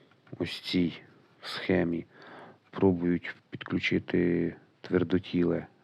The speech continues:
реле, а воно чомусь не працює, то зверніть увагу на ось цей вихід.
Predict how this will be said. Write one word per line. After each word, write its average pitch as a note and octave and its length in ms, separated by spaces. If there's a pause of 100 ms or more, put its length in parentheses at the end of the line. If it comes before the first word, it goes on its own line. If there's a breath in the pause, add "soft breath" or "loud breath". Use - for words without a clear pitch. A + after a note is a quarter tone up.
(100)
реле, G#2+ 440 (600 loud breath)
а F#2 100
воно F#2 280
чомусь F2+ 420
не E2+ 100
працює, E2 640 (560 loud breath)
то F2 380
зверніть F#2+ 600
увагу F#2 500 (960 loud breath)
на F2+ 220
ось - 220
цей F2+ 300
вихід. F2+ 440